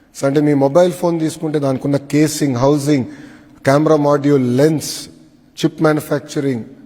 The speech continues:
డిస్‌ప్లే అంతా హండ్రెడ్ కిలోమీటర్ రేడియస్‌లో మ్యానుఫ్యాక్చర్ అవ్వాలి. That is called vertical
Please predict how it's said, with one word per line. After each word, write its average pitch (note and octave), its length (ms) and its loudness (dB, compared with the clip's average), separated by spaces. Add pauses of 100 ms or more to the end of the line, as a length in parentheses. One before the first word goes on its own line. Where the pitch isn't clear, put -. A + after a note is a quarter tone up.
(160)
డిస్‌ప్లే - 520 0 (180)
అంతా G3 240 0
హండ్రెడ్ F3+ 320 0
కిలోమీటర్ F3 340 -4
రేడియస్‌లో C#3+ 400 -6
మ్యానుఫ్యాక్చర్ B2 440 -8
అవ్వాలి. F#2 180 -14 (1400)
That D3 160 0
is D3+ 100 -4
called G3+ 220 4
vertical D3+ 360 -4